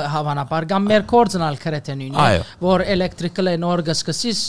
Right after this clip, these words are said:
Speaker 1: չի գնար քեզ այդ ունդ վստահել,
Speaker 2: Այո։
Speaker 1: քանի որ դունը գրակ կառնե,
Speaker 2: Այո։
Speaker 1: այսինքն ժամանակ պիտի ուզե,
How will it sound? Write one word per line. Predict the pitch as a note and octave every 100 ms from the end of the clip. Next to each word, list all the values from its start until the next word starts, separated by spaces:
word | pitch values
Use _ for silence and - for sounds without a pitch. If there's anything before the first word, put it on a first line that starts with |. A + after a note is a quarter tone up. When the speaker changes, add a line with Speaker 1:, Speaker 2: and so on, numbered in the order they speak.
| -
Speaker 1:
չի | - G3
գնար | F3+ E3+
քեզ | D#3 D#3+ D#3+
այդ | D#3+
ունդ | D#3+ D3+ D3+
վստահել, | C#3+ E3 E3 A3+ A3 - -
Speaker 2:
Այո։ | - D3
Speaker 1:
քանի | A2+ F#3 G3
որ | F#3+ E3
դունը | F#3+ F3+
գրակ | F#3+ F3
կառնե, | C3+ B2 B2
Speaker 2:
Այո։ | B2 D#3+
Speaker 1:
այսինքն | C3+ F#2+ A#2 D#3+
ժամանակ | F#3+ F3+ F#3 F3+
պիտի | - D3+
ուզե, | D3 D3 F#3